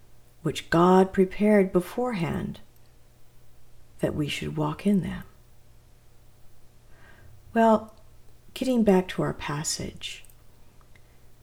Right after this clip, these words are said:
Barnabas and Saul traveled throughout Cyprus until they reached a city called Paphos. There, they were sharing the gospel with the proconsul Sergius Paulus,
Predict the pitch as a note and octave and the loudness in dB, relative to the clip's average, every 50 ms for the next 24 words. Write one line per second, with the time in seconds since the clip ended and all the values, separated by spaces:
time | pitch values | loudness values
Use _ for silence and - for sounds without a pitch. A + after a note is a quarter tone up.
0 | - - - A#3+ C4 D4 D4+ D4+ D4 C4+ C4 - - G3 F#3 F#3 - - F3 D3+ | -10 -4 -2 0 2 2 2 2 2 2 0 2 2 2 2 2 0 0 0 0
1 | D3 D3 - - - - - - - A3+ A3+ A#3+ A#3 B3 A#3 A3+ A3 A3 - - | -2 -2 -4 -4 -6 -8 -6 -2 2 2 2 2 2 0 -2 -2 -2 -4 -8 -10
2 | - - E3 D3+ D#3+ F#3 G#3+ A3 - - - - E3 D#3 D3+ - - D#3+ D3 - | -8 -4 -2 2 4 4 4 2 2 0 0 0 0 -2 -4 -4 -4 -2 -2 -2
3 | - - D#3 F3 - - C4 C4+ C4+ C4+ A#3+ G3+ F#3 F3 F3 - - - - F3 | -2 -2 -2 -4 -2 -2 -2 0 0 0 2 2 4 2 2 2 -2 -2 0 0
4 | F3+ - - E3+ D#3+ D#3 D#3 D#3+ D#3 - - - D3+ C#3+ C#3+ D3 D3+ - - - | 0 2 2 0 2 2 2 0 0 -2 -4 -2 -2 0 0 -2 -4 -6 -8 -16
5 | - - - - - - - - - - A3 G#3+ G3+ - - - - - - - | -20 -20 -20 -20 -20 -20 -20 -8 -2 0 2 2 0 -2 -6 -8 -6 -4 -4 -4
6 | - - - - - - - - - - - - - - - - - - - - | -4 -6 -10 -16 -20 -20 -20 -20 -20 -20 -20 -20 -20 -20 -20 -20 -20 -20 -20 -20
7 | - - - - - - - - - G3 F3 F#3 F#3 D#3 C3+ C3+ D#3+ G3 G#3 G#3 | -20 -20 -20 -20 -20 -20 -20 -16 0 4 8 8 8 8 8 6 4 4 4 2
8 | - - - - - - - - - - F#3+ F#3 F#3 F3 F3+ F3 - - - A3+ | -2 -8 -10 -12 -14 -18 -20 -16 2 8 10 10 10 10 8 6 4 2 2 2
9 | A#3 B3+ A3 F3+ D#3+ D#3+ D#3 D#3 D#3 - D#3 D3 D3+ E3 - - - - G3+ G3+ | 4 6 6 6 6 4 2 0 0 2 4 4 4 4 2 0 2 4 4 6
10 | G3 F#3 F3+ F3 F3+ F3 - G3+ G3 G3+ G3 - F3 D#3 D#3+ - - - - - | 8 6 6 4 2 0 4 4 4 4 4 2 0 2 0 0 -2 0 2 2
11 | E4 D#4+ - - - - - - - - - - - - F3 F3 F3+ F3 F#3+ A3+ | 2 2 -2 -6 -14 -20 -20 -20 -16 -8 -4 -2 2 6 6 6 6 6 4 0
12 | B3 - - - - D3+ C#3+ C#3 C3+ F3+ F#3+ - - - - | 0 -2 -4 -4 -4 -4 -2 -2 -2 -4 -4 -4 -6 -6 -8